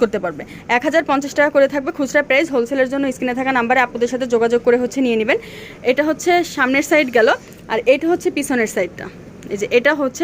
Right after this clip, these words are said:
পিছনের সাইড, একদম সুন্দর করে ফিনিশিং করা আছে। আপনারা কিন্তু দেখে শুনে নিয়ে ইউজ করতে পারবেন, খুব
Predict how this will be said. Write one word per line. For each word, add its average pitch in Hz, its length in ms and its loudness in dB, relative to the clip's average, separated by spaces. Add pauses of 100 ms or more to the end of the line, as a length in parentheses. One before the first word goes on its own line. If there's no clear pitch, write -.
পিছনের 233 400 0
সাইড, 196 140 0 (400)
একদম 233 200 -2
সুন্দর 294 420 4
করে 311 120 2
ফিনিশিং 277 340 0 (100)
করা 247 220 4
আছে। 330 160 -4 (400)
আপনারা 262 300 -2
কিন্তু 277 160 -2
দেখে 240 340 4
শুনে 294 200 0
নিয়ে 294 200 4
ইউজ 247 220 0
করতে 240 220 0
পারবেন, 233 280 0
খুব 269 100 -4